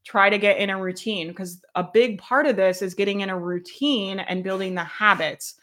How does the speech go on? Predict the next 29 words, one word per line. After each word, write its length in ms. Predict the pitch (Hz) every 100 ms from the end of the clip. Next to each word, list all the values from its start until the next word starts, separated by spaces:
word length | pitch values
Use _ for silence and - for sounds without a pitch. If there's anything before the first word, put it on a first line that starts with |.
| - - - -
right? 260 | 196 190 -
So 180 | - 190
I 140 | 196
would 140 | 226
just 180 | 233 247
go 160 | 226 214
ahead 220 | 208 196
and 140 | 190
set 240 | 180 196 -
an 100 | 202
alarm 580 | 202 190 185 185 185 - _ _ _ _ _ _ _ _
just 260 | 185 185 180
for 120 | 196
the 60 | 185
next 260 | 180 -
few 200 | - 185
weeks 320 | 175 165 165
while 140 | - 170
we 140 | 170
build 200 | 175 170
these 200 | 170 165
habits. 500 | - 170 160 156 - _ _ _ _ _ _ _ _ _ _ _ _ _ _ _ _ _ _ _
It 20 |
doesn't 280 | 214 202 190
have 220 | 208 185 -
to 80 |
be 120 | 180 175
that 260 | 160 -
forever. 560 | - - - 98 -